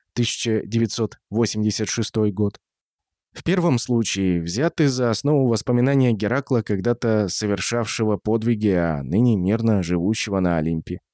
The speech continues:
Неожиданно герою становится известно, что чудовища, с которыми он сражался, снова появились на Земле в виде фашизма, рабства,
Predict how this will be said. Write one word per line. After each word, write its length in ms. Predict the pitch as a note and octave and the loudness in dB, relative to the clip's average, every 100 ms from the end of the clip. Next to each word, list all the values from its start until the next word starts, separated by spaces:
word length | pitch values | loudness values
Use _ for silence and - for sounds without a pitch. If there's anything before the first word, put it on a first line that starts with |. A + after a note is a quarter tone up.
| _ _ - | _ _ -10
Неожиданно 520 | - A#2 B2+ F3+ E3+ D3 | -2 0 0 2 2 2
герою 520 | C3+ D#3+ D#3 C#3+ - _ | 2 4 4 4 0 _
становится 720 | - - C3 D3 C#3+ - C3+ | -6 0 2 4 2 0 -2
известно, 640 | B2+ A#2+ A2 C#3 E3 A2 F2+ | 0 0 0 0 0 0 -2
что 200 | - F#2+ | -2 -4
чудовища, 680 | - G#2+ D#3+ G#2 - F#2 - - | -2 0 2 2 -2 -8 -10 -16
с 80 | - | -10
которыми 360 | - G#2+ A2 G#2+ | -6 -2 0 2
он 100 | G2+ | 2
сражался, 640 | - G#2+ G2+ G2+ - G2 - - - | 0 -2 0 -2 -2 -8 -12 -18 -10
снова 400 | - E3+ E3+ G#2+ | -2 0 2 0
появились 540 | G#2+ G2+ G#2 G2 - | 0 2 2 0 -2
на 80 | G#2 | -2
Земле 400 | F#2+ G#2 C3 C3+ _ _ | 0 2 2 0 _ _
в 60 | G2+ | -2
виде 300 | A2 A#2+ A#2 | 0 0 -2
фашизма, 720 | - G2+ - C#3 C3 A#2+ F#2+ | -2 -4 -2 -2 -2 -2 0
рабства, 500 | G#2 A2+ - A2 | -2 -4 -4 -4